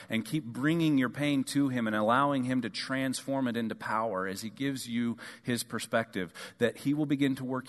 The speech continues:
in you and eventually work through you to bless others. And we see that in Joseph's life. If you're not familiar with this story,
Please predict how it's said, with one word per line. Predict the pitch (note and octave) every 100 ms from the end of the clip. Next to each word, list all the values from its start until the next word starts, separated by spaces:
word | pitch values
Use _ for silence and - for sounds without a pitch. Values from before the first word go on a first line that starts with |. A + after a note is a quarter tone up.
| -
in | B2+ A#2
you | F#2+ D2+ D2 _ _ _ _ _ _ _
and | - G#2
eventually | G2+ G#2+ G2+ G2
work | F#2 F2+ F2
through | - - C3+ C#3+
you | A2 D#2 C#2+ D2+ _
to | -
bless | F#2+ G2 D#2 - - - _ - _ _ _
others. | F#2 D#2 C#2 C2 - - _ _ _
And | -
we | G#2+
see | G2+ B2
that | A2 G2 F#2 - -
in | A#2 G#2
Joseph's | G#2+ G#2 A2 G2+
life. | G#2+
If | G#2+
you're | B2
not | C3+ C3
familiar | - A#2+ C3+ B2+
with | A#2
this | A2 -
story, | - B2+ B2